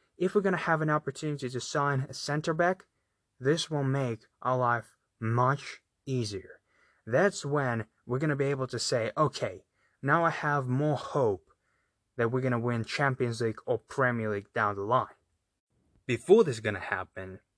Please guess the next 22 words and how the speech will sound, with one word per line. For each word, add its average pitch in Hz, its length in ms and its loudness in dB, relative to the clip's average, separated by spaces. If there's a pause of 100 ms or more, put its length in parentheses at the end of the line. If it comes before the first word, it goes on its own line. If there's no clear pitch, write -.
(560)
I 170 220 8
will 160 640 4
support 117 480 -2
Liverpool. 104 580 -2
I 139 140 4
will 151 160 2
say 139 300 0
that 131 100 0
they 127 200 2
have 120 540 -2
all 147 220 2
chances 120 400 -4
in 120 80 -2
the 107 80 -2
world, 151 420 4
but 113 340 2 (600)
I 139 120 2
still 139 280 0
gonna 117 220 0
doubt 110 340 2
it, - 140 -20 (500)
because 117 720 2